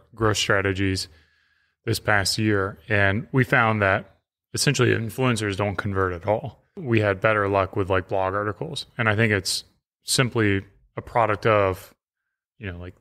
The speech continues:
they don't see the affiliate link to click on, anything like that. So this really does, like, change the strategy for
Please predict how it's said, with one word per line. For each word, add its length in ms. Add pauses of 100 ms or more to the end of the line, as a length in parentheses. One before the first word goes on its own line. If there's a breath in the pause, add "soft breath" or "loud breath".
(320)
they 180
don't 160
see 140
the 120
affiliate 420
link 200
to 80
click 220
on, 320
anything 260
like 160
that. 260
So 300 (580 soft breath)
this 320 (140)
really 280
does, 260
like, 160
change 720
the 100
strategy 920 (480)
for 640